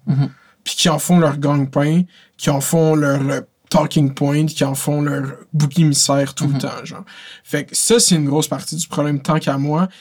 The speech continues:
Speaker 2: c'est que il peut y avoir du monde qui ont, qui sont ignorants face à l'islam, mais si on leur fidait pas tous les jours du monde que leur position là-dessus,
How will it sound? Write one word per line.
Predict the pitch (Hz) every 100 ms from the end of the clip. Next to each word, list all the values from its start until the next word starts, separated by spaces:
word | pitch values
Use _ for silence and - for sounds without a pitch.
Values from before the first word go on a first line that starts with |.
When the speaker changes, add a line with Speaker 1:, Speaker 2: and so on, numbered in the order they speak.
| - -
Speaker 2:
c'est | - 151
que | 139 160 151 - _ _ _ _ -
il | 175
peut | 185
y |
avoir | 175 190
du | 160
monde | 160 175 175
qui |
ont, | 151 147 -
qui | 175
sont | - -
ignorants | 156 156 147 180
face | 175 156 -
à |
l'islam, | 139 135 156 175 185 - -
mais | 147 156
si | - - 190 190
on | 160
leur | 156
fidait | - - 160 156
pas | 143 170
tous | 165 -
les | 180 170
jours | 147 175 165
du | 151
monde | 151 160 175
que | 170
leur | 143 135
position | - 156 - - 170
là-dessus, | 147 139 - 180